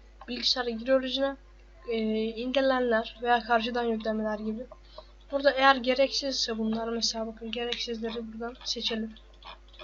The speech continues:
Bunlar gereksizse mesela bunları silebiliriz ve megabayt artar.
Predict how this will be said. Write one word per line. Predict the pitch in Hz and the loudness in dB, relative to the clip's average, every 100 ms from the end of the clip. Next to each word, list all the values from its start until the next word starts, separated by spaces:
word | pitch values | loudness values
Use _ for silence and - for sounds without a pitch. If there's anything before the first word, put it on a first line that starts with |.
| - - - - - - - - - | -20 -20 -20 -20 -20 -20 -20 -20 -12
Bunlar | 233 220 | -8 -6
gereksizse | 220 247 254 - 240 226 226 | -4 -4 -4 -4 -4 -4 -2
mesela | 220 226 233 | -4 -4 -4
bunları | 240 233 233 254 - - - - | -4 -2 0 -2 -4 -20 -20 -12
silebiliriz | - - 240 240 233 226 233 233 | -4 -4 -2 -2 0 -2 -2 -2
ve | 262 262 - - - | -2 -2 -6 -20 -14
megabayt | 233 226 233 233 240 233 | -8 -4 -2 2 0 0
artar. | 220 208 233 240 - | -8 -8 -10 -8 -10